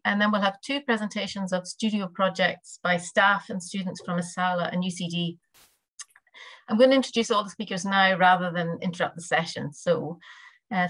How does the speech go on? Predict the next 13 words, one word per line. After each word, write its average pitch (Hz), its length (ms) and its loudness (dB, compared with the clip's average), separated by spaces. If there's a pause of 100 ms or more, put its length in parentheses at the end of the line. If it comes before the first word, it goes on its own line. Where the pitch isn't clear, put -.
Felicity 330 540 0 (140)
Atekpe 208 600 -2
is 208 160 -2
an 185 220 0 (140)
associate 294 440 -2
professor 190 560 2
and 180 160 -2
director 190 480 -2
of 180 160 -8
professional 190 600 -2
practice - 520 -4
at - 180 -12
Bartlett. 185 560 0